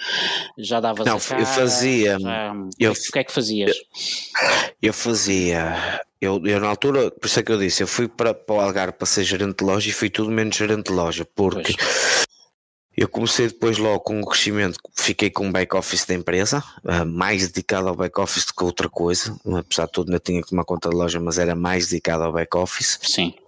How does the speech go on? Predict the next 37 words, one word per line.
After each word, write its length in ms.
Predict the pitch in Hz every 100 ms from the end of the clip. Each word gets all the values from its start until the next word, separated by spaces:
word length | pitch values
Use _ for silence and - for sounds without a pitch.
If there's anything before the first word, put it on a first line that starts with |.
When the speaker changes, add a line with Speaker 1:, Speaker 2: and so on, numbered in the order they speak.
| - - _ _ _ -
Speaker 2:
Fazia 420 | - - 101 107
o 40 |
back-office. 500 | 101 113 123 127 120
O 60 | -
que 80 | 127
é 20 |
que 120 | -
é 60 | 117
o 60 |
back-office? 540 | 107 110 104 90 - 82
O 40 |
que 80 | -
é 20 |
que 100 | -
eu 40 | 107
chamo 280 | - 104
back-office? 640 | 98 98 - 82 - 90 -
É 200 | 92 82
basicamente 600 | - 104 - 101 107 101 -
tudo 200 | 113 107
o 20 |
que 80 | 101
tu 80 | 101
possas 400 | - 85 101 92
imaginar 500 | 101 98 101 101 90
que 80 | -
está 140 | 92
relacionado 560 | 90 92 - 101 92 87
com 140 | -
a 40 | 87
organização 460 | 82 90 87 - 85
do 80 |
campeonato, 600 | - 90 87 113 147 - - - - _ _ _ _ _ -
ah, 380 | - 82 80 78 76 - - _ _ _ _ -
ah, 880 | - - - - - _ _ - -
regulamentos, 1000 | 95 90 107 127 107 113 110 - - - - - -
ah, 160 | -